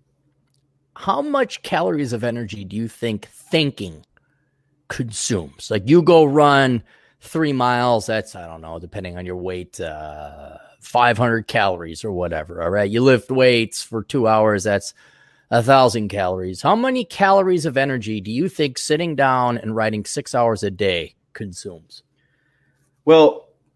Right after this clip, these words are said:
Speaker 2: I'll start out by saying I think it ta-, it consumes more of my calories than a lot of others, because if you're an introvert, trust me, that shit takes everything out of you, just thinking.
Speaker 1: Okay, so w-, give, give me an,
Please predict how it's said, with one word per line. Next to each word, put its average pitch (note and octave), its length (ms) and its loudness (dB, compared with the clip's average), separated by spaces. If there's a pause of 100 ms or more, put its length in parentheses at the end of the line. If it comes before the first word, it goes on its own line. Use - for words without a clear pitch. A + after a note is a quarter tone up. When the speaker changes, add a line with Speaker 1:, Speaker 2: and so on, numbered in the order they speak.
(120)
Speaker 2:
I'll C#3 100 2
start E3+ 320 -2
out D#3+ 220 2
by B2+ 120 -2
saying A#2+ 400 -8
I A#2+ 100 -4
think F#3 640 -10 (100)
it A#2 260 -10
ta-, C3+ 260 -8
it B2+ 160 -6
consumes C#3+ 600 0
more C3 500 0 (360)
of A2+ 160 -6
my A#2 260 0
calories G#2+ 640 -2
than G#2+ 120 -6
a G2+ 60 -4
lot A2 180 0
of G#2 100 -4
others, A2+ 440 0
because A2 520 -4
if G#2+ 160 -8
you're D3 160 4
an B2+ 160 2
introvert, A2 720 0
trust C#3 320 0
me, G2 100 -4
that A2 180 -4
shit - 300 -6
takes - 440 -8 (340)
everything A2+ 420 -2
out G#2 160 0
of F#2+ 120 -6
you, F2+ 140 -12
just - 300 -14
thinking. - 400 -8 (720)
Speaker 1:
Okay, B2+ 440 2
so B2+ 300 4
w-, - 220 -8
give, C3 300 2
give G3 180 4
me C#4 100 2
an, B3+ 120 4